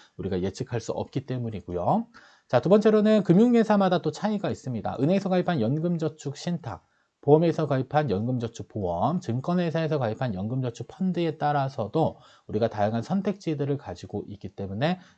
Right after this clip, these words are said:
여러분들이 연금 개시와 관련돼서, 어, 선택하는 데 많은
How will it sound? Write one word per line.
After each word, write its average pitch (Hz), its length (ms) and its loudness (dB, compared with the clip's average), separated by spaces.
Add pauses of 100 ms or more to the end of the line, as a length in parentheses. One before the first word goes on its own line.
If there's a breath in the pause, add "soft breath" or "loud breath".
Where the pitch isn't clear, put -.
여러분들이 95 400 -2
연금 156 320 0
개시와 151 320 -2
관련돼서, 113 640 -2
어, 85 180 -6
선택하는 151 500 -4
데 135 60 -4
많은 123 420 0